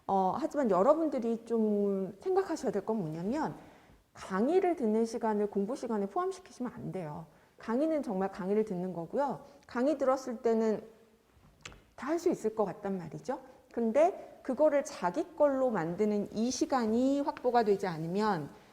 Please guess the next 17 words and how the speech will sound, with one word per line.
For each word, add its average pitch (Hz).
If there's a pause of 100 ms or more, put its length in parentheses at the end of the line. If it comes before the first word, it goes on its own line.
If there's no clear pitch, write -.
(160)
체화하는 359
시간이 233
확보가 254
되지 214
않으면 175 (360)
그냥 294
듣고 294
흘러가요. 392 (720)
어, 214
자기 233
게 277
되지 214
않습니다. 180
그 -
말은 262
결국 226
뭐냐면 196